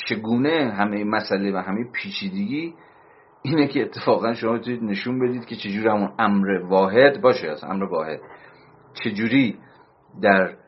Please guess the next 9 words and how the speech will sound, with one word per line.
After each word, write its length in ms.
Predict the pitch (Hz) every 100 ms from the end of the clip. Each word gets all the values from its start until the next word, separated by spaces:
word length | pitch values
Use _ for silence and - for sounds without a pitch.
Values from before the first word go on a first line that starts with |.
| _ _
نسبت 560 | 98 98 - - 113 113
با 360 | 92 90 78 - _ - - 98 - - - - 90
وضعیت‌های 600 | 104 95 87 98 98 117 135 -
تکین، 520 | 104 - 143 139 127 - _ _ _ _ _ _
وضعیت‌های 420 | 85 90 92 107 104 -
سینگولار 680 | 101 95 92 92 110 131 135 - _ _ _ _ - - -
یا 540 | 95 95 92 85 82 - _ -
موضوعات 800 | 104 107 101 98 - 98 98 -
و 320 | 101 92 90